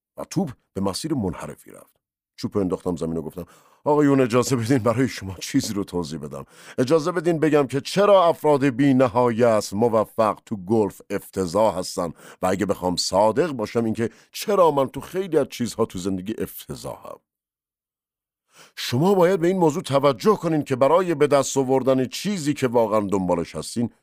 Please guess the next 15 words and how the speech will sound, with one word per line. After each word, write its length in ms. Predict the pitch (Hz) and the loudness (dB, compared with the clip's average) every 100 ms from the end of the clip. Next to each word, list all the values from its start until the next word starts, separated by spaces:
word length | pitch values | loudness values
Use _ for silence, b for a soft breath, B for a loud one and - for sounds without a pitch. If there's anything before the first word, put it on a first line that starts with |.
| b | b
چه 180 | - 190 | -4 -4
چیزی 340 | - 127 104 | -2 -4 0
رو 100 | 107 | -2
باید 360 | 87 80 82 80 | 0 0 -2 -4
کنار 400 | - 101 80 55 | -8 -8 -8 -12
بذارین. 460 | 55 52 50 50 _ _ _ _ B B | -20 -20 -20 -20 _ _ _ _ B B
من 140 | - 131 | 0 2
دنبال 260 | 120 117 | 2 2
کردن 320 | 104 110 113 110 | 2 0 2 4
برنامه‌های 580 | 104 98 95 87 101 | 2 2 -2 -2 -2
محبوب 420 | 92 87 85 87 87 | -2 -2 -4 -6 -6
تلویزیونی 580 | 85 80 71 67 76 | -4 -8 -8 -8 -6
رو 120 | 76 69 | -6 -8
کنار 320 | 67 57 50 | -12 -14 -14
گذاشتم. 420 | _ - _ - | _ -20 _ -20